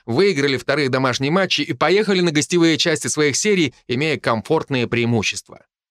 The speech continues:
Самое главное, что и Ванкувер, и Лос-Анджелес смотрелись достаточно слабо на фоне своих соперников. Те же Кануки были совершенно на себя не похожи, если сравнивать с первой игрой. Так что, скорее всего, финальная серия этого дивизиона будет разборкой команд из одной канадской провинции.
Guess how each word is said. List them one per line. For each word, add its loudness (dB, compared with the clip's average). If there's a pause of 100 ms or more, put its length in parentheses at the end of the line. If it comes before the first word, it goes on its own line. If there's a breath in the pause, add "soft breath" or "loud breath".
(160)
Самое 0
главное, 0
что -2
и 0
Ванкувер, -2
и -4
Лос-Анджелес 0 (120 soft breath)
смотрелись -2
достаточно -2
слабо 2
на -2
фоне 0
своих -2
соперников. -4 (260)
Те -2
же -2
Кануки 0
были 0
совершенно -2
на -2
себя -2
не -4
похожи, 0
если -2
сравнивать 0
с -6
первой 0
игрой. -2 (260 loud breath)
Так -6
что, -2
скорее -2
всего, 0
финальная -2
серия 0
этого -2
дивизиона 0
будет -2
разборкой -2
команд -2
из 0
одной 0
канадской -2
провинции. -4